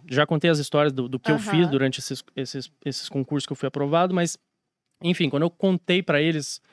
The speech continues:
Speaker 1: eu não contei pra eles. Eu assumi que eu ia fazer aquilo. Na época que eu assumi, eu ta-, eu morava com a minha avó, mãe do meu pai,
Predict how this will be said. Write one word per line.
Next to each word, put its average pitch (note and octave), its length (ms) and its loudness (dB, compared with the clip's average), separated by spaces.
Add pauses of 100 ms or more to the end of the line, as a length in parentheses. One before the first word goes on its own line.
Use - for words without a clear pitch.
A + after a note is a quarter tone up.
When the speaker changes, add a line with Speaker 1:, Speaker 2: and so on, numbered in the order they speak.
Speaker 1:
eu F#3+ 60 2
não B3+ 80 6
contei G3+ 300 6
pra B2 140 0
eles. - 360 -6 (440)
Eu C3+ 340 -2 (220)
assumi D#3+ 500 2
que G#3+ 80 -2
eu F#3 40 4
ia D3+ 80 2
fazer C3+ 280 -2
aquilo. E3+ 500 0 (500)
Na D3+ 180 4
época F3+ 260 0
que - 80 0
eu F3+ 40 6
assumi, E3+ 560 2 (320)
eu D3 120 2
ta-, F3+ 140 -4
eu D#3 100 2
morava D#3 280 4
com E3 80 -2
a - 20 4
minha D#3 140 0
avó, C#3+ 300 2 (180)
mãe C3+ 140 0
do C3 80 0
meu C3+ 160 0
pai, C#3 300 0